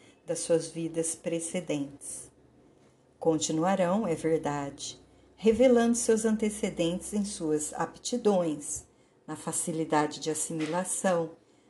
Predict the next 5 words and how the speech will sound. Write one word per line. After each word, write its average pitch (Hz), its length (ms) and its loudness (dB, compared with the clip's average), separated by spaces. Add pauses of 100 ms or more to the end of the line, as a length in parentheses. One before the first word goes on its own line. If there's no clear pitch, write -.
(120)
nas - 200 -2
qualidades 160 720 0
e 208 80 -4
defeitos, 220 880 0 (400)
mas 165 560 -6